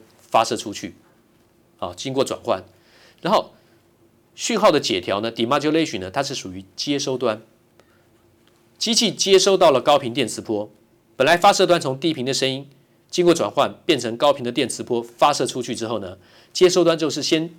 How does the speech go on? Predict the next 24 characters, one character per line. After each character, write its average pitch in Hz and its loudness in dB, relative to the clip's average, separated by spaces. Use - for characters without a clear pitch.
用 156 -2
机 160 -4
器 143 -4
接 143 0
收 147 -2
到 131 2
高 139 2
频 120 -6
电 120 -2
磁 110 -8
波， 113 -6
再 - 0
经 147 -8
过 139 0
转 95 -6
换 120 -4
器 - -8
转 107 -6
换 127 -2
成 107 -8
低 120 -4
频 104 -10
声 107 -4
音， 104 -8